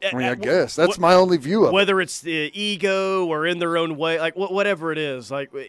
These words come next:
Speaker 2: anytime you've got a donor showing up to say, "Hey, I know it's year one, I know it's not going well, but you're still our guy, you're still our head coach," like they did to Sark a couple of years ago. May-,
Speaker 1: Yeah.
Speaker 2: maybe that's ego, but that, that, that in itself is a small example of the, of the overall issue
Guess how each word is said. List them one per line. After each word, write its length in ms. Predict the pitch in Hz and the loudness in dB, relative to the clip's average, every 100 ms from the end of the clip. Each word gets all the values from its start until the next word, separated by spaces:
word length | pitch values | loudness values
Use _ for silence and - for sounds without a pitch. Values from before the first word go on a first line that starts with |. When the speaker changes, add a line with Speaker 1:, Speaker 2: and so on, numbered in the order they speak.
| 175 160 | -10 -6
Speaker 2:
anytime 580 | 185 190 175 175 170 160 | -4 -4 -6 -4 -4 -4
you've 180 | 156 | -8
got 180 | - 147 | -4 -2
a 160 | 135 123 | -2 -6
donor 440 | - 147 156 160 | -6 -4 -4 -6
showing 440 | 143 160 147 147 143 | -6 -8 -6 -6 -4
up 200 | 147 - | -6 -6
to 100 | 131 | -16
say, 500 | - 135 127 117 110 | -8 -6 -6 -8 -4
"Hey, 340 | - 151 101 _ _ _ _ _ _ _ | -2 0 -2 _ _ _ _ _ _ _
I 40 | |
know 200 | 117 156 | -8 -2
it's 160 | 190 - | -2 -2
year 160 | 226 233 | -6 -2
one, 480 | 240 247 220 208 | 2 2 4 2
I 80 | 196 | 2
know 160 | 180 202 | 0 -2
it's 160 | 202 | 0
not 180 | 214 202 | 0 0
going 280 | 220 208 175 | 0 0 -2
well, 320 | 160 156 156 | -2 -2 -2
but 260 | 131 147 135 _ _ | -2 -4 -4 _ _
you're 160 | 127 165 | -8 -8
still 320 | - 180 170 | -4 -4 0
our 160 | 165 151 | 0 -2
guy, 680 | 113 151 127 107 101 95 - | -6 -6 -4 -4 -8 -10 -12
you're 140 | 147 | -12
still 260 | - 165 147 | -8 -6 -4
our 100 | 139 | -4
head 180 | 139 - | -4 -6
coach," 400 | 131 101 - 139 | -10 -12 -12 -12
like 120 | 135 | -8
they 100 | 143 | -8
did 140 | 135 | -10
to 60 | 117 | -14
Sark 260 | - 143 - | -10 -10 -8
a 40 | |
couple 260 | 147 143 127 | -8 -8 -10
of 80 | |
years 220 | 123 143 131 | -10 -12 -10
ago. 280 | 147 147 - _ _ | -8 -8 -10 _ _
May-, 140 | - 170 | 0 2
Speaker 1:
Yeah. 80 | 127 | 4
Speaker 2:
maybe 220 | 185 185 | 2 2
that's 280 | 170 175 - | 0 -2 -4
ego, 440 | 175 160 165 165 | -6 -2 0 0
but 220 | 151 143 - | -2 -6 -4
that, 200 | 147 - | -6 -4
that, 220 | 151 - | -6 -2
that 180 | 156 151 | -4 -4
in 140 | 143 | -12
itself 420 | 117 - 143 110 131 | -12 -8 -6 -6 -12
is 100 | 117 | -14
a 60 | |
small 340 | - 143 139 123 | -12 -6 -6 -6
example 420 | - 135 127 117 | -10 -10 -10 -14
of 60 | 107 | -14
the, 220 | 113 101 | -14 -12
of 120 | 131 131 | -14 -10
the 140 | 135 | -8
overall 400 | 135 120 123 117 | -8 -8 -8 -8
issue 340 | 117 - 98 | -12 -14 -18